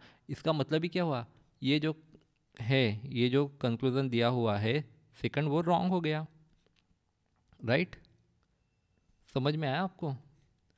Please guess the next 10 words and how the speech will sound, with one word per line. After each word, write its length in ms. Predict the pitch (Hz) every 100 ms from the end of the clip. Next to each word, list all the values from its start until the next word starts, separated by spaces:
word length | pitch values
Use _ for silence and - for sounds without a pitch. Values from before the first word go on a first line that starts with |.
| _ _ _ _ _
तो 100 | 165 139 117 - _ _ _ _ _ _ _ _ _ -
इस 180 | 151 - - -
क्वेश्चन 280 | 151 170 156
का 140 | 165
आंसर 360 | 139 135 156 143
आएगा 440 | 120 120 135 156 - _ _ - - 120 117
neither 420 | 120 135 143 175 131
one 240 | 117 110 127 139 - _ _ _ _ _ _ _ _ _ _ _ _ _ _ _ _ _ _ _ _ _ _ _ _ 123
nor 520 | 127 131 139 117 135 - _ _ _ _ _ _ _ _ _ _ -
two 120 | 160